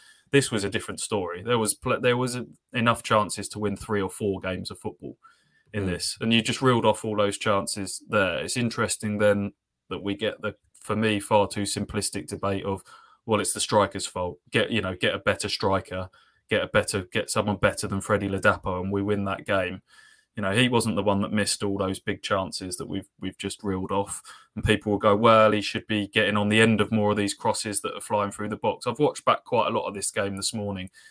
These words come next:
Speaker 1: He worked really hard. He charged down the goalkeeper. He put pressure on the centre halves. He dropped into that little forty-yard space, back to goal play, sort of facilitating,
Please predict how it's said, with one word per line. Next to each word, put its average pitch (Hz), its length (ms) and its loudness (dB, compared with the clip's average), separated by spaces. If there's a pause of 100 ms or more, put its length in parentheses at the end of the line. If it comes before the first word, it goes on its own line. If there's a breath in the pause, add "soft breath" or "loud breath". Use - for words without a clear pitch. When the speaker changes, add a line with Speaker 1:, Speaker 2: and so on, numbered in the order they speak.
(100 soft breath)
Speaker 1:
He 123 60 2
worked 120 280 4
really 117 200 0
hard. 113 340 6
He 107 80 -2
charged 107 340 0
down 101 200 2
the 98 60 -4
goalkeeper. 110 680 0
He 101 80 -2
put 101 220 -12
pressure 110 280 -6
on 104 100 -4
the 101 60 -4
centre 98 320 -4
halves. 113 460 4 (480 soft breath)
He 110 80 -6
dropped 107 340 -2
into 104 280 -2
that 98 160 0
little 101 180 -4
forty-yard 104 680 2
space, 107 440 2
back - 280 0
to 107 100 -8
goal 107 260 4
play, 104 500 4 (360 soft breath)
sort - 240 -6
of - 40 -8
facilitating, 107 1000 2